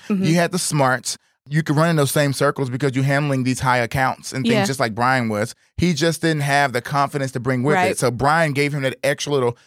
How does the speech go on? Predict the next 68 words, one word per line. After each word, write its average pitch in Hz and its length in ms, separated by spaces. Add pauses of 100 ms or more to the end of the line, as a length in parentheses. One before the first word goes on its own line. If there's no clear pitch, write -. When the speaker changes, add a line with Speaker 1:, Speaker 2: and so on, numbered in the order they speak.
(100)
Speaker 2:
"Hey, 165 160 (140)
come 175 180
under 147 100
my 135 140
wing. 131 320
I 123 100
need 139 400
you." 147 300
Speaker 1:
Mm-hmm. 214 380
Speaker 2:
And 131 160
when, 139 260
and 135 120
they 151 80
helped, 180 280
they 143 100
helped 185 240
each 139 180
other. 156 380
Speaker 1:
Yeah. 185 300
Speaker 2:
I 139 80
mean, 139 160
Speaker 1:
He's 311 140
Speaker 2:
because 320 200
Speaker 1:
just 262 240
as 262 140
capable 233 400
in 220 160
his 240 180
industry. 220 380
Like, 170 100
Speaker 2:
Yeah. 196 160
Speaker 1:
he 254 80
is 226 100
super 226 280
smart 190 320
in 190 120
his 208 200
industry, 185 520
and 185 120
he's 208 160
able 190 280
to 175 240 (260)
transfer 220 480
those 180 240
skills. 208 340
I 180 60
mean, 180 100
he's 214 120
doing 190 180
it 185 40
here 214 180
at 175 40
Babylon. 208 440
He 269 100
even 277 140
did 285 100
it - 20
Speaker 2:
Mm-hmm. 277 60
Speaker 1:
at 285 100
the 285 100
restaurant. 196 520
Speaker 2:
Yeah. 135 240 (120)
Speaker 1:
Like, 202 140
he 262 220
can 233 180
transfer 214 420
his 196 160
skills, 175 480